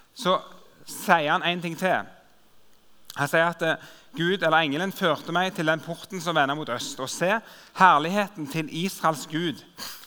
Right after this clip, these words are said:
kom fra øst med et drønn som av store vannmasser, og jorden strålte av hans herlighet.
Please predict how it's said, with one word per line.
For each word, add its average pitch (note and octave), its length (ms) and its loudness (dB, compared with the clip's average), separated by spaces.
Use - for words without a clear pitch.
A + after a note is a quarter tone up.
kom F#3+ 280 0
fra - 240 0
øst - 400 -8
med D#3 180 0
et B2+ 200 -14
drønn D#3 420 2
som D3 200 -2
av D3+ 100 0
store D#3 320 -2
vannmasser, C#3+ 480 0
og C#3 120 0
jorden D#3+ 300 0
strålte D3 600 -2
av C#3 100 2
hans C#3 160 -8
herlighet. G#2+ 560 -6